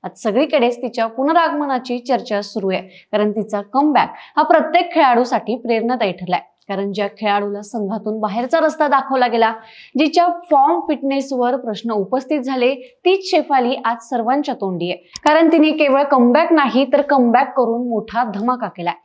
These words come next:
दक्षिण आफ्रिकेविरुद्धच्या फायनलमध्ये सत्त्याऐंशी धावांची वादळी खेळी,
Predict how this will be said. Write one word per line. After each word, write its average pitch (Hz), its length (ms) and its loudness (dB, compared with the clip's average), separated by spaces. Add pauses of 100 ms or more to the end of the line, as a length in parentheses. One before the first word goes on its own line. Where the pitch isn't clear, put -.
(240)
दक्षिण 302 440 2
आफ्रिकेविरुद्धच्या 294 1000 -2
फायनलमध्ये 240 720 -2
सत्त्याऐंशी 240 680 -4
धावांची 226 500 -6
वादळी 214 500 -2
खेळी, 262 400 -2